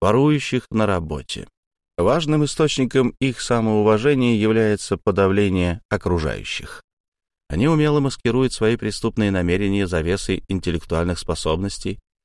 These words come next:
компетентности и преданности делу. Они выискивают и используют слабые места своих коллег или уязвимости в системе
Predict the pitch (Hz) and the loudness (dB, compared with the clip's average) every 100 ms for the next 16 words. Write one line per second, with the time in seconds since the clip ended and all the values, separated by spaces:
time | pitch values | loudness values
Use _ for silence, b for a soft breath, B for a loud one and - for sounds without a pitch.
0 | _ - b _ 123 123 117 143 139 127 | _ -16 b _ -2 -2 0 0 0 -2
1 | - - - 120 - 92 92 101 107 - | -4 -8 -4 -4 -2 0 0 0 -4 -4
2 | 117 98 76 69 73 76 _ _ _ - | -6 -6 -4 -4 -6 -10 _ _ _ -6
3 | 95 131 143 151 170 - 160 156 156 151 | 0 2 4 2 0 -2 -2 0 0 0
4 | 143 143 - - 147 135 139 - 123 120 | 0 -2 -2 0 2 2 2 2 2 2
5 | 120 110 - 113 - 110 104 - 90 80 | 2 0 -2 -4 -2 0 -2 -2 -4 0
6 | 92 117 - 95 98 - 98 98 82 80 | 0 0 -2 -2 -2 -2 0 0 0 -2
7 | 98 104 - 101 - 92 - 95 95 87 | 0 -2 -2 -6 -4 -6 -4 -2 -2 -4